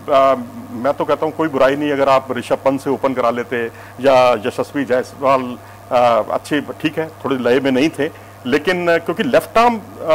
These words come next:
बल्ले-, जो लेफ्ट हैंडेड बल्लेबाज है ना, उनके सामने मोहम्मद आमिर उतने कंफर्टेबल नहीं होते। आप देखिए, आप पिछला मैच उठा के देखिए, अमेरिका वाला मैच, जहां हरमीत आए थे बल्लेबाजी करने के लिए, लेफ्ट हैंडेड थे, उनके सामने जो है वो लेफ्ट आर्म बॉलर जो है अपनी बॉलिंग करना ही भूल गया।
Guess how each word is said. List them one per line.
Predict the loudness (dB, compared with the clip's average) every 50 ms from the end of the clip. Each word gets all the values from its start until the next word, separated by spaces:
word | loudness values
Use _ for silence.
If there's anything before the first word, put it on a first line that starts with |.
| 6 8 8 6 6
बल्ले-, | 4 0 -2 2 2 4 4 4 2 2
जो | 2 4
लेफ्ट | 6 4 4 4 4
हैंडेड | 2 4 2 2
बल्लेबाज | 2 2 4 4 6 6 6 4 4
है | 0
ना, | 0 -4 -8 -10 -20 -20 -20 -10 -6 -4
उनके | -2 2 2 2
सामने | 4 4 4 4 4 4 2 0 0 0 -2 -6 -16 -18 -16 -10 -4
मोहम्मद | 0 2 4 4 4 4 4 4
आमिर | 4 4 4 2 0 -4 -10 -14 -10
उतने | -8 -4 -2 -2 0
कंफर्टेबल | 0 0 0 0 0 2 0 0
नहीं | 0 -2 -2 -2
होते। | -4 -4 -6 -8 -6 -2 0
आप | 0 0 2
देखिए, | 0 -2 -2 -2 -4 0
आप | 2 2 0 0 0
पिछला | -6 -2 0 2 2
मैच | 4 2 2
उठा | 2 2 2
के | 2 0
देखिए, | 0 0 0 0
अमेरिका | 2 2 2 2 2 2
वाला | 4 4 4 2
मैच, | 2 0 -2 -4 -4 -12 -20 -20 -20 -6 0 2
जहां | 2 4 4 6 6 6 6 6 6
हरमीत | 4 2 2 2 2 4 6
आए | 6 6 4
थे | 2 0
बल्लेबाजी | 0 0 0 2 2 2 2 0
करने | -2 -4 -4 -4 -4
के | -4 -4
लिए, | -4 -4 -6 -8 -8 -10 -14 -20 -20 -18 -6 0
लेफ्ट | 2 2 4 4
हैंडेड | 2 2 2 0
थे, | -2 -2 -6 -6 -8 -10 -18 -20 -18 -8 -4 -4
उनके | -2 0 0 2
सामने | 4 4 4 4 4 2 0 0 0 -4
जो | -6 -6 -4 0 2 4
है | 4 4
वो | 4 4
लेफ्ट | 2 4 2 2 4 2
आर्म | 2 2 0
बॉलर | -2 0 0 2 2 2 2
जो | 2
है | 2
अपनी | 2 2 0 0
बॉलिंग | 0 0 -2 -2 -4
करना | -4 -4 -2
ही | -2 -2
भूल | -2 -4 -4
गया। | -4 -4 -6